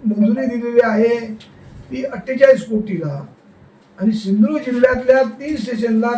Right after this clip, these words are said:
चार स्टेशनला जवळजवळ चो-, तेवीस कोटीची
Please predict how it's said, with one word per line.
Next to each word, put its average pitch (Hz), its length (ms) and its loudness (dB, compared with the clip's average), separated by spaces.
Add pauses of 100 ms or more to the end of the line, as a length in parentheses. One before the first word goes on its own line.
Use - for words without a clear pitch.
(260)
चार 240 200 0
स्टेशनला 220 540 2 (580)
जवळजवळ 220 680 6 (1120)
चो-, 220 220 4
तेवीस 240 480 -2
कोटीची 226 600 -4